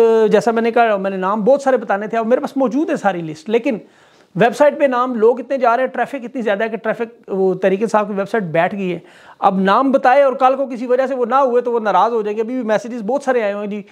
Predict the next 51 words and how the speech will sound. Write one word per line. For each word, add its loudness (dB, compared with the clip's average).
लेकिन 2
खैर 4
वो 4
एक -6
डिफरेंट -4
मामला 0
है। -6
अब 0
कोशिश 0
यही 2
है 4
कि 2
फिर -4
उनके -4
जब -6
नाम 0
सामने -2
आए -4
तो -12
फिर -6
हल्के -4
के -4
हिसाब 0
से -6
इंशाल्लाह 0
आपको -4
बताएं। -4
कल 2
का 2
दिन -2
बड़ा 0
अहम -4
है, -12
उस -2
वीलॉग 2
में -4
बहुत -2
अहम -4
इन्फॉर्मेशन -4
होगी। -4
अल्लाह 6
से 2
दुआ 4
करें, -8
अल्लाह -6
पाकिस्तान -10
पर -10
अपना -10
रहमो -8
करम -12
करे -20